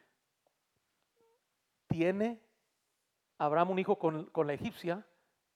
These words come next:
la muchacha se llamaba Agar y el hijo se llamaba Ismael. Ahora fíjate bien, algunos saben esto, algunos no.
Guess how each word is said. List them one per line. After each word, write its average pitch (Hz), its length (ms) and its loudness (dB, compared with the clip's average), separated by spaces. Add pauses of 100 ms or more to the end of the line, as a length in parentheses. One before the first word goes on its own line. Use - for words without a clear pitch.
la 143 160 0
muchacha 165 320 -4
se 165 80 2
llamaba 175 340 4
Agar 160 540 0 (580)
y 175 120 0
el 156 100 0
hijo 180 220 2
se 170 100 2
llamaba 165 320 4 (260)
Ismael. 151 680 -2
Ahora 139 200 -6
fíjate 202 280 -2
bien, 175 240 0 (800)
algunos 147 300 -6
saben 170 200 2
esto, 175 160 0
algunos 208 260 2
no. 226 160 0